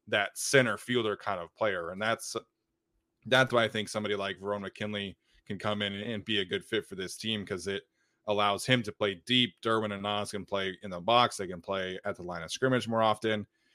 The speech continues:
And, and so really that's just kind of the skill set that I think the Chargers are missing, because Nas can play deep, but he's really the only, I mean, Derwin can do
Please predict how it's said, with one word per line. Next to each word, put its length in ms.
And, 380
and 160
so 120
really 260
that's 200
just 140
kind 100
of 80
the 60
skill 240
set 140
that 80
I 60
think 240
the 120
Chargers 480
are 240
missing, 640
because 240
Nas 260
can 140
play 180
deep, 380
but 260
he's 360
really 260
the 180
only, 200
I 60
mean, 180
Derwin 280
can 100
do 120